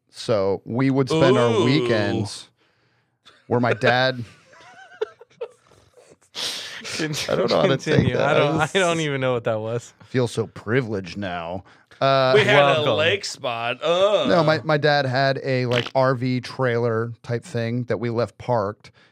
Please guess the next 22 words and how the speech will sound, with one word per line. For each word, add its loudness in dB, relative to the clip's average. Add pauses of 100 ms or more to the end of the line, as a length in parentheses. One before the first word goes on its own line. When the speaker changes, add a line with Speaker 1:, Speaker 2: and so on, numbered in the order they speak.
(120)
Speaker 1:
and -4
we -2
would -4
drive 0
a -6
couple 0
hours 2
up -2
north, -4 (440)
and -2 (100)
it -4
was -4
on 2
the 2
lake, 0 (180)
and -4
you -4
would -6
have -10
bonfires -2
and -14
just -14